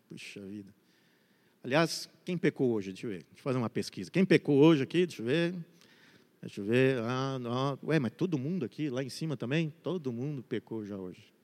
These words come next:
Pecado que muitas vezes nos atrapalha o nosso relacionamento com Deus.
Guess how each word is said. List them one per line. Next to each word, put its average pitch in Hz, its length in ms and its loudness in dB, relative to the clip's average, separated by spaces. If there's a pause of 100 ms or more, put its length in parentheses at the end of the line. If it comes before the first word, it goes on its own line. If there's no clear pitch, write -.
(1700)
Pecado 220 480 10
que 240 120 10
muitas 214 320 12
vezes 202 180 12
nos 196 220 8
atrapalha 202 840 8
o 156 40 6
nosso 170 340 2
relacionamento 139 840 0
com 120 140 -6
Deus. 120 520 -6